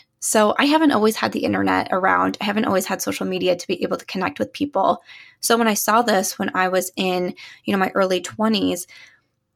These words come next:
I was really inspired to try to go out there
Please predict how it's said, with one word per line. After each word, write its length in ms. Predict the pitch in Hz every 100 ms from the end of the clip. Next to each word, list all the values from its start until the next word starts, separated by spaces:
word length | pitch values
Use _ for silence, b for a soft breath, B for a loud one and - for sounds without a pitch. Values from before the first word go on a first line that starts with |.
| -
I 100 | 208
was 260 | 220 220
really 280 | 214 208 202
inspired 580 | 196 190 - 185 185 185
to 140 | - 208
try 240 | - 208
to 80 | 190
go 300 | - 202 -
out 300 | 196 202 -
there 360 | 180 170 147